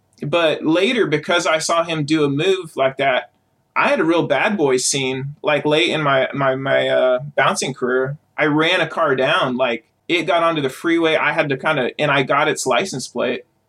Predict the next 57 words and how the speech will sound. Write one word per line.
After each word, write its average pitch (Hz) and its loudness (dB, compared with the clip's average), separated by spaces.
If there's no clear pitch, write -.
Uh, - -4
I 131 4
was 147 -2
the 151 -2
reason 143 0
why 135 0
the 135 0
cops 131 0
ran 127 -4
him 127 -6
down. 143 -2
But 143 0
that, 190 2
that 180 4
was 196 0
crazy, 170 0
'cause 147 -2
I 143 4
ran, 170 2
like, 131 0
two 180 -2
blocks 143 0
before 131 -2
I 123 4
could 120 -8
get 131 0
the 113 0
angle 131 2
on 107 2
the 98 -4
shot. 123 -2
But 170 4
I'm 170 2
just 175 0
thinking 170 0
about 143 2
that 127 0
story 131 0
now, 131 2
and 120 -2
it's 127 -4
kinda 127 -2
tripping 127 -10
me 117 -2
out. 113 -2
Um, 147 2
'cause 156 -4
I 240 4
haven't, 277 4
I - 4
haven't - 2
thought 147 2
about 117 0
that 120 2
in 113 -4
many 127 -4
years. 123 -6